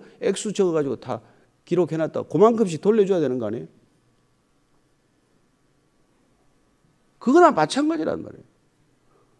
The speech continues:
우리가 뭐, 뭐, 뭐 관원상제 때 그걸 다 받은 걸 다 돌려줘야 되는데,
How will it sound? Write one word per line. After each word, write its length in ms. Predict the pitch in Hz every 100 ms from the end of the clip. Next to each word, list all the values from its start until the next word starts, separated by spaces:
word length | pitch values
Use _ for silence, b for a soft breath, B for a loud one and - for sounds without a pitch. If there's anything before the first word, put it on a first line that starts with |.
| _ _ _ _ _ _ _
우리가 260 | - 302 294
뭐, 180 | 277 285
뭐, 220 | 269 233 -
뭐 300 | 233 254 247 233 220 -
관원상제 560 | 190 262 262 285 269
때 120 | 233
그걸 160 | 220 240
다 140 | 226
받은 400 | 202 233 254 247
걸 120 | 220 226
다 120 | 220
돌려줘야 520 | - 277 269 226 233
되는데, 500 | 196 185 196 233